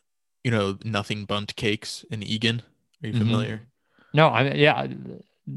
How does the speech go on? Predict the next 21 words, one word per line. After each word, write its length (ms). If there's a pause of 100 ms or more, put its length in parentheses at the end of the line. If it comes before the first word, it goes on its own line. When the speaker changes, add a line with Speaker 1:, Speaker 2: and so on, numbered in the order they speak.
(200)
Speaker 2:
but 140
what 300
if 220
you 220
had 180
to 80
bake 300
something? 580 (180)
Speaker 1:
Oh, 120
if 80
I 120
had 220
to 60
bake 280
it. 140 (120)
Speaker 2:
Yeah, 320
if 140
you 160
were 260
in 80
Speaker 1:
Uh, 120